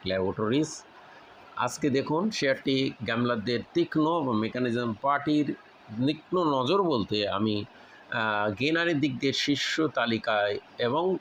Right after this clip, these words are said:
এর সাথে শেয়ারগুলোর লেনদেন ভালো, এই অবস্থানগুলো এবং তাদের ট্রেন্ডগুলো বিবেচনা করে আমি আপনাদের সামনে এগুলো তুলে ধরেছি। প্রথম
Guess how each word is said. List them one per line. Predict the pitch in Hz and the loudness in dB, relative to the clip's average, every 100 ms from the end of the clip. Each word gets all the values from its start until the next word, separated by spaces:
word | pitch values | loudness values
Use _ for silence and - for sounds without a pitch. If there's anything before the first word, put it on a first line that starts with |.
| - | -2
এর | 127 | -2
সাথে | 113 131 117 127 117 | -2 -2 -2 0 0
শেয়ারগুলোর | 110 120 107 110 113 107 | -2 -2 -2 0 0 2
লেনদেন | 101 123 120 120 | 2 2 2 0
ভালো, | 107 101 110 113 - - - - | 0 0 0 -2 -6 -20 -20 -8
এই | 160 175 | -2 0
অবস্থানগুলো | 156 131 120 123 120 107 123 175 117 139 - - - - | 0 -2 -4 -6 -6 -4 0 0 0 -2 -8 -18 -20 -10
এবং | 120 110 113 107 | -4 -2 -2 -2
তাদের | 104 101 95 - | -4 -4 -6 -2
ট্রেন্ডগুলো | 135 147 156 135 131 131 135 131 | 0 0 -2 -2 0 0 -2 -2
বিবেচনা | 113 110 110 110 110 | -2 -2 -2 -4 -4
করে | - 127 107 107 123 | -4 -2 0 -2 -2
আমি | 117 95 92 92 - - - - | -4 -4 -6 -10 -20 -20 -20 -8
আপনাদের | 117 101 95 95 | -6 -4 -4 -4
সামনে | - 95 98 113 | -4 -4 -4 -4
এগুলো | 92 95 | -6 -6
তুলে | 135 104 | -2 -2
ধরেছি। | 85 85 - - - - - - - - | -4 -10 -10 -12 -16 -20 -14 -14 -14 -6
প্রথম | 160 165 190 190 | -4 0 2 0